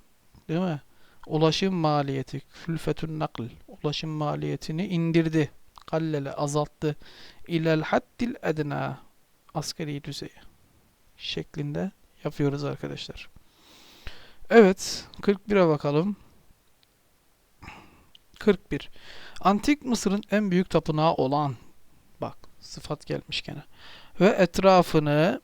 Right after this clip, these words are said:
beş yüz metre uzunluğunda dikdörtgen şekilde bir surun çevrelediği Karnak Tapınağı. Şimdi bu tarz cümlelerde ne yapacağız?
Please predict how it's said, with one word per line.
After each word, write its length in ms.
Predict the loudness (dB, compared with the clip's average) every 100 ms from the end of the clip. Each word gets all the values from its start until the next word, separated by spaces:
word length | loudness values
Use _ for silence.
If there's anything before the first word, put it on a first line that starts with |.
| -10
beş 440 | 2 4 4 2
yüz 160 | -2 0
metre 340 | -2 -2 0
uzunluğunda 1040 | 0 0 -2 -2 -2 -4 -2 0 0 0 -6
dikdörtgen 720 | -6 2 2 2 0 0 2
şekilde 720 | 0 -2 -2 -4 -2 -4 0
bir 160 | 0
surun 680 | 0 -4 -6 -2 2 4 2
çevrelediği 1500 | -2 2 2 2 0 -2 -4 -4 -4 0 2 4 6 6 4 -2 _ _ _ _ -20 -20 -20 _
Karnak 500 | 2 4 4 -2 -6
Tapınağı. 400 | -10 -10 -12 -14 -10
Şimdi 380 | 2 4 4 -4 -12 _ -20 -20 -18 -18 -18 -14 0
bu 140 | 4
tarz 240 | 6 6 4
cümlelerde 540 | -2 0 -2 0 -2
ne 40 |
yapacağız? 480 | -2 -4 -4 -4 -4